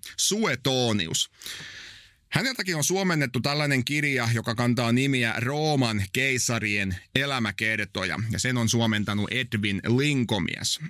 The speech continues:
Hän kirjoitti tämän kirjan, siis Suetonius, noin vuonna sata kaksikymmentä, eli hyvin samoihin aikoihin kuin tää Takitus. Nyt Edwin Linkomies kirjoittaa tämän teoksen esipuheessa seuraavasti.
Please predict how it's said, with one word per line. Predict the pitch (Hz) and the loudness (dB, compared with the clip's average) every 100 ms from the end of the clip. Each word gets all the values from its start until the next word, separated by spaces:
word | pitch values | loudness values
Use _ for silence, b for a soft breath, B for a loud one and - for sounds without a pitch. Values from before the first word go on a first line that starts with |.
| - | -6
Hän | 104 113 | -4 -4
kirjoitti | 113 139 127 117 113 | -4 -2 -2 -2 -4
tämän | 110 110 107 95 | -2 -2 -2 -2
kirjan, | 120 117 107 98 - 113 | -2 0 -2 -4 -6 -4
siis | - 101 - | -2 0 2
Suetonius, | 113 107 107 101 98 92 - | 0 0 0 2 2 2 0
noin | 104 110 104 | 2 2 2
vuonna | 101 98 95 | 2 2 0
sata | 107 98 95 | -2 -4 -4
kaksikymmentä, | 104 101 - 95 90 87 82 85 | -4 -2 -4 -2 -2 -2 -4 -4
eli | 85 92 92 | -4 -4 -4
hyvin | 101 101 | -2 -2
samoihin | 107 101 101 98 | 0 2 4 4
aikoihin | 101 101 104 95 90 | 2 -2 -2 0 2
kuin | 90 95 | 2 0
tää | 87 92 - | 0 -4 -4
Takitus. | 131 123 110 - - - - B B B B B B B B B B B B B B _ - | -4 -4 -6 -6 -4 -6 -6 B B B B B B B B B B B B B B _ -4
Nyt | 135 | -2
Edwin | 170 - 226 202 | -2 -2 -2 2
Linkomies | 208 220 202 175 147 139 151 | 2 2 2 2 2 0 -4
kirjoittaa | 156 160 147 131 139 131 | -2 -2 -2 -2 -2 -2
tämän | 131 135 127 | 0 0 -2
teoksen | 113 143 131 - 120 110 | 0 -2 -2 -2 -2 -2
esipuheessa | 131 127 120 110 107 101 - | -2 -2 0 0 0 0 -2
seuraavasti. | 117 - 113 107 95 85 - - | -2 0 0 0 0 -2 -4 -4